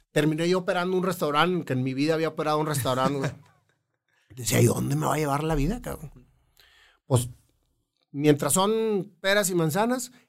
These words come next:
Speaker 1: empecé a institucionalizar el proyecto.
Speaker 2: Ok.
Speaker 1: Y decía yo, "Bueno,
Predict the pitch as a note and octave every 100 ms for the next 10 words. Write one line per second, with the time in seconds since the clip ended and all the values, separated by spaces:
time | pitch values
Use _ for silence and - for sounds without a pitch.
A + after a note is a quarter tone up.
0 | - C#3+ C#3+ C#3 D#3 F3 F#3+ - E3 C#3
1 | D3+ D#3+ C#3+ C#3 C3+ D3+ D#3+ F#3 G3+ G3+
2 | F3 - C#3+ C#3 A#2+ A#2 A#2+ G3+ - _
3 | _ C#3 B2+ C#3+ C#3+ E3 A#2